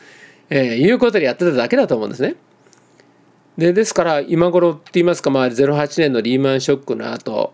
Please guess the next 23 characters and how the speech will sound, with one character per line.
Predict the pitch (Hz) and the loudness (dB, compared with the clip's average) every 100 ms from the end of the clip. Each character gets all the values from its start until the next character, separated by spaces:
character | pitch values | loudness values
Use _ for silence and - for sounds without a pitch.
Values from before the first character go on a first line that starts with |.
| - | -6
え | 151 | -4
っ | 165 | -4
て | - 139 | -4 -4
話 | 117 123 - | -4 -10 -12
に | 120 | -10
な | 135 | -10
っ | |
て、 | - - | -10 -6
こ | |
れ | 127 | -4
な | 131 | -2
ん | |
か | 147 | -4
違 | 131 139 | -4 -4
っ | 156 | -2
た | 190 | -2
ん | 143 | -2
じ | |
ゃ | |
な | 123 | -2
い | 120 | -4
の | 117 | -6
と。 | - - | -8 -8